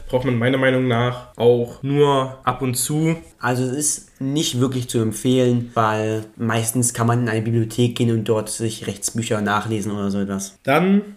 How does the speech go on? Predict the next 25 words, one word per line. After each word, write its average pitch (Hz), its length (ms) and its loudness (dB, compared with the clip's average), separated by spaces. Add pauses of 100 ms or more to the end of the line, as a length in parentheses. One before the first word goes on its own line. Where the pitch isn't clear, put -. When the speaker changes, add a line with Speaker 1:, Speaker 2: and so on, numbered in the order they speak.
Speaker 1:
Sagen 180 340 0
und 185 80 2
Legenden, 175 760 -2 (180)
auch 151 160 0
eins 180 200 -2
der 160 80 4
beliebteren 127 840 -2
Talente, 120 340 0
würde 113 220 -2 (280)
ich - 120 -14
sagen. 110 480 -2 (280)
Speaker 2:
Genau, 120 400 2
es 120 160 0
kommt 135 240 0
ähnlich, 135 540 0
äh, 123 240 2
wie 120 80 2
Götter 120 220 0
und 120 140 -2
Kulte, 151 600 -2 (380)
äh, 127 180 2
oft 123 320 -4
mit 127 240 -2
Geschichtswissen 147 760 -4
zusammen, 151 720 -2